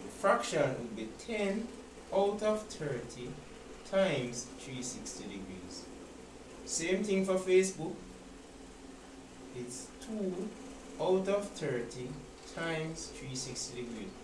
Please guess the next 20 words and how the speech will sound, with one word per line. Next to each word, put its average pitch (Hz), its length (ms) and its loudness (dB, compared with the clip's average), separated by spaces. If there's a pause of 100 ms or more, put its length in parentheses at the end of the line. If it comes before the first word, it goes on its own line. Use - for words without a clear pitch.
(280)
'Cause 135 140 0
what 185 160 10
we're 208 100 8
calculating 143 960 6 (240)
is 131 400 0 (480)
a 143 100 -2
fraction 143 760 2
of 131 240 -4
the 123 60 -2
circle, 98 480 -2
right? 131 280 2 (2250)
And 107 420 -2 (300)
TikTok, - 580 2 (680)
let 131 80 -6
me 131 80 -4
just 123 180 -2
put - 160 -8
this 127 220 -6
here, 123 160 -6
so - 140 -8